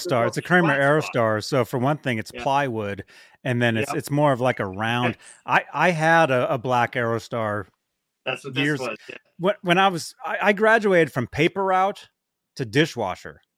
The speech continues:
Speaker 2: And when I was a dishwasher, I bought a, a Kramer Focus one thousand in the,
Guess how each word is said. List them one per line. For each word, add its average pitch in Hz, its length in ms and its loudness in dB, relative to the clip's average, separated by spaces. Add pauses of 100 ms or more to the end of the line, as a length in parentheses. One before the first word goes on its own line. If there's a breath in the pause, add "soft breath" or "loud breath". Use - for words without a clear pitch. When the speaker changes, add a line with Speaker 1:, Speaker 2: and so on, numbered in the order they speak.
(560 soft breath)
Speaker 2:
And 139 160 -4
when 143 100 0
I 165 80 2
was 147 120 0
a 117 40 -4
dishwasher, 117 920 -2 (300)
I 127 140 0
bought 123 480 0
a, 127 440 -4
a 113 60 -6
Kramer 131 440 -4
Focus 135 400 -2
one 131 160 -6
thousand 127 480 -2
in 110 260 -8
the, 110 80 -8